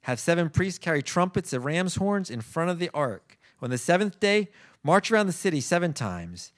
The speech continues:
with the priests blowing the trumpets. When you hear them sound a long blast on the trumpets, have the whole army give a loud shout. Then the wall of the city will collapse, and the army will go up,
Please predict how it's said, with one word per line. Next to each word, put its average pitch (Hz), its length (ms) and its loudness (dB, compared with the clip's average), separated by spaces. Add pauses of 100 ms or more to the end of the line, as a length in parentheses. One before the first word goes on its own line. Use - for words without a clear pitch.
(160)
with 120 100 -4
the 123 80 -2
priests 180 440 -2
blowing 160 340 0
the 170 80 0
trumpets. - 720 -8 (400)
When 135 140 0
you 151 100 4
hear 208 320 8
them 226 360 0
sound 175 380 0
a 143 60 2
long 185 340 4
blast 185 420 0
on 208 40 -2
the 190 80 0
trumpets, 107 520 -6 (220)
have 147 160 0
the 135 120 4
whole 185 200 6
army 165 360 4
give 123 180 -2
a 117 80 0
loud 175 480 6
shout. 143 440 0 (680)
Then 185 160 4
the 196 80 8
wall 180 460 10
of 190 100 0
the 185 40 -2
city 139 320 -2
will 127 140 -2
collapse, 117 600 -4
and 120 80 -10
the 120 100 -6
army 147 260 0
will 135 100 0
go 135 220 2
up, 104 280 -2